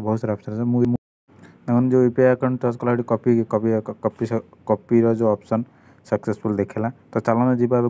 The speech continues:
Google Pay ଭିତରକୁ। Google Pay ଭିତରକୁ ଗଲା ପରେ ଏଠି ଦେଖନ୍ତୁ Google Payର ଗୋଟେ ଜିନିଷ ଅଛି, ଯେଉଁଠିକି ଆମେ ୟୁ ପି ଆଇର ପେଷ୍ଟ କରି ସେଠି ଆମେ ରିଚାର୍ଜ କରିବା। ଦେଖନ୍ତୁ ଏଠି ପେ ୟୁ ପି ଆଇ ଆଇ ଡି ଅର୍ ନମ୍ବର,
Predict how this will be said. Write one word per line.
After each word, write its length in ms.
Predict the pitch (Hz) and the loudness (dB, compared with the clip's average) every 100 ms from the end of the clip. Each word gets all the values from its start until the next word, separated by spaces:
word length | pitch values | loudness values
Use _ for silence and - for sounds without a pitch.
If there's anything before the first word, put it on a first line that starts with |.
| 117 | 0
Google 220 | 113 113 | 0 0
Pay 100 | 123 117 | 0 0
ଭିତରକୁ। 260 | 117 123 139 - _ - _ _ | 0 -2 -6 -10 _ -20 _ _
Google 280 | 117 117 135 135 | -4 2 2 2
Pay 80 | 143 | 2
ଭିତରକୁ 240 | 147 143 127 | 4 4 4
ଗଲା 140 | 131 131 | 2 0
ପରେ 100 | 135 | 0
ଏଠି 100 | 127 123 | 0 0
ଦେଖନ୍ତୁ 340 | 120 - 123 117 113 | -2 -2 0 0 2
Google 280 | 120 131 156 151 | 0 2 0 2
Payର 180 | 151 147 | 0 2
ଗୋଟେ 140 | 135 131 | 2 2
ଜିନିଷ 200 | 127 120 113 | 2 0 0
ଅଛି, 160 | 104 120 123 - | 0 -2 -6 -8
ଯେଉଁଠିକି 280 | 117 117 117 113 | 0 0 2 0
ଆମେ 140 | 113 117 110 | 2 0 -2
ୟୁ 60 | 104 | -4
ପି 60 | 117 | 0
ଆଇର 160 | 107 107 110 - | 2 2 0 0
ପେଷ୍ଟ 220 | 104 - 104 | -4 -2 -2
କରି 140 | 104 110 | 0 0
ସେଠି 160 | 104 101 - | -4 -8 -8
ଆମେ 160 | 95 92 92 _ - - - _ _ _ - | -6 -6 -8 _ -20 -20 -20 _ _ _ -8
ରିଚାର୍ଜ 300 | 98 98 90 | -2 0 0
କରିବା। 180 | 90 87 95 | -2 -2 -2
ଦେଖନ୍ତୁ 220 | 120 131 | 0 2
ଏଠି 160 | 127 131 123 - - | 2 2 0 -2 0
ପେ 120 | 135 139 139 | 4 6 4
ୟୁ 60 | 123 - | 0 0
ପି 80 | 131 | 2
ଆଇ 80 | 127 123 | 4 4
ଆଇ 100 | 110 110 | 2 2
ଡି 80 | 123 139 _ _ | 0 -2 _ _
ଅର୍ 160 | 117 113 | -2 -2
ନମ୍ବର, 280 | 101 90 87 | -2 -2 -4